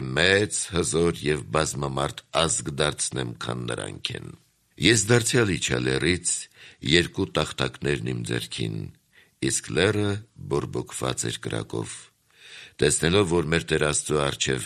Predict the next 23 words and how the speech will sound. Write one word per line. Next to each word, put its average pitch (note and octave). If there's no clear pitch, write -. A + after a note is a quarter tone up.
մեղք F2+
եք B1+
գործել, C2
ձեզ B2
համար A2+
ձուլածո F2+
կուրքեր F2
եք B1+
պատրաստել, E2
շեղվել F#2+
եք C#2+
այն G2
ուղուց, E2+
որ D#2
Տերն F#2
էր E2+
պատվիրել, C2
վերցրի G2+
իմ G2+
ձեռքի F2
երկու E2
տախտակները G2+
և F2